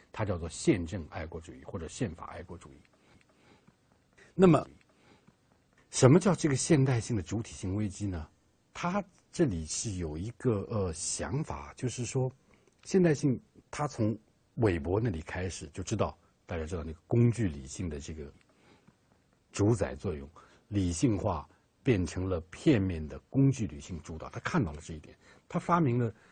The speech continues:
自己发明了两个概念，一个叫系统，一个叫生活世界。系统是什么？系统就是我们社会当中的各种各样的法则，包括官僚制度啊，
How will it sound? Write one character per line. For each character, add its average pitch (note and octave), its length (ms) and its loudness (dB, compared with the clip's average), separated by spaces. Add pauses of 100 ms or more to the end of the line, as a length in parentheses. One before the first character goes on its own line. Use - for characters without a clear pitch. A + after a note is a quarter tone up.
(200)
自 - 160 -2
己 F#2+ 60 -2
发 C3+ 160 2
明 B2 120 0
了 A2+ 60 0
两 D2+ 180 -4
个 D#2+ 140 -8
概 A2 160 -6
念， F2+ 180 -6
一 A#2+ 60 -6
个 C3+ 80 -2
叫 C#3 140 -2
系 - 440 -2
统， - 220 -10 (520)
一 A#2 120 -4
个 A2+ 80 -2
叫 G#2 140 -6
生 C3+ 260 0
活 - 180 -6
世 F2 200 -10
界。 D#2+ 200 -12 (840)
系 - 200 6
统 D2 200 0
是 E2+ 120 -8
什 D#2 140 -10
么？ - 140 -18
系 - 240 0
统 E2 180 -2
就 F2+ 80 -6
是 - 120 -10
我 C#2+ 160 -8
们 D#2 120 -8
社 A#2+ 340 4
会 G2 260 -2
当 G2 260 -4
中 G2+ 180 -6
的 F#2+ 120 -4
各 E3+ 280 2
种 D2 220 -6
各 G#2+ 120 -6
样 D#2+ 160 -6
的 C#2+ 60 -12
法 - 340 -8
则， - 280 -14 (680)
包 F#2+ 160 2
括 E2 300 -4 (140)
官 G2 240 2
僚 E2+ 220 -4
制 F2 200 -8
度 D2 200 -10
啊， D2+ 220 -12